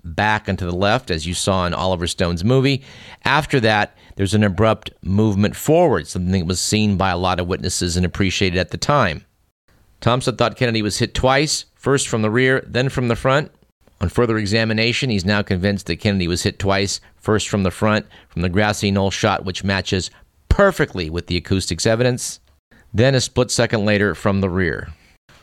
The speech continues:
All I can say, dear listeners, we run out of time, is that we'll be talking about a lot of these subjects again in the next few weeks. I hope that today served as a, a foundation for what's going to follow.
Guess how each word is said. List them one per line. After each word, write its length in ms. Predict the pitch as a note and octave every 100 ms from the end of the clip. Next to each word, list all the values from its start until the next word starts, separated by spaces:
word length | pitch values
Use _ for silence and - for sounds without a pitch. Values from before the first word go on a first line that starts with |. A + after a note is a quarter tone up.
| _ -
All 100 | D3
I 60 |
can 120 | C#3+
say, 140 | D3 D#3
dear 140 | C#3
listeners, 360 | C3+ C3 C3+ A#2
we 60 |
run 160 | A2+ B2
out 100 | A#2
of 60 | G#2+
time, 320 | B2+ A#2+ A2
is 120 | G#2+
that 100 | A2
we'll 100 | A#2
be 100 | B2+
talking 380 | - D3+ D3 C#3
about 260 | A#2 A#2
a 60 | A2
lot 160 | A2+ A#2
of 60 |
these 180 | A2+ A2
subjects 500 | - A#2+ G#2+ G#2+ G2+
again 640 | G2 F2+ A2 F#2+ F#2+ F#2+ -
in 60 | G2+
the 80 | G2
next 200 | F#2+ -
few 200 | G2+ G2
weeks. 300 | G2+ F#2 G2
I 80 |
hope 200 | G2+ A#2+
that 120 | - F2
today 340 | A2 G#2+ G#2+
served 480 | F#2+ A#2+ G#2+ G#2 F#2
as 260 | G2 F2+
a, 180 | F#2 F#2
a 120 | F2
foundation 720 | F#2 C3+ A#2+ A2 A#2+ G#2+ - D#2
for 140 | F#2
what's 220 | E2 F2+
going 240 | - F2+ E2+
to 80 | D2
follow. 480 | G2 F#2+ A#2+ C#3